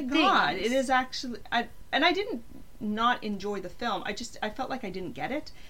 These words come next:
Speaker 2: and that's something that I felt with Say Anything, because I went into it thinking it was just gonna be another teen movie.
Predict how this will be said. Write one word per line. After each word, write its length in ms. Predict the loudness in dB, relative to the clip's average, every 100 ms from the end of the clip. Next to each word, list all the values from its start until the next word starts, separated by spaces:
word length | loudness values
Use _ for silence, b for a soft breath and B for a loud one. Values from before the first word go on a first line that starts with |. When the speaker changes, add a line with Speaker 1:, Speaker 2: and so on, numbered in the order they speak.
| B
Speaker 2:
and 100 | 0
that's 200 | 0 2
something 300 | 0 0 2
that 80 | 2
I 80 | 2
felt 280 | 2 2
with 80 | 0
Say 200 | -6 -6
Anything, 420 | -6 -6 -4 -2 -2
because 300 | -4 -6 -4
I 180 | -4 -4 -10 -4
went 160 | -4
into 300 | -4 -6 -6
it 100 | -6
thinking 240 | -8 -10 -8
it 120 | -8
was 100 | -8
just 180 | -10 -10
gonna 140 | -8
be 100 | -8
another 200 | -8 -8
teen 280 | -10 -10 -10
movie. 300 | -6 -4 -4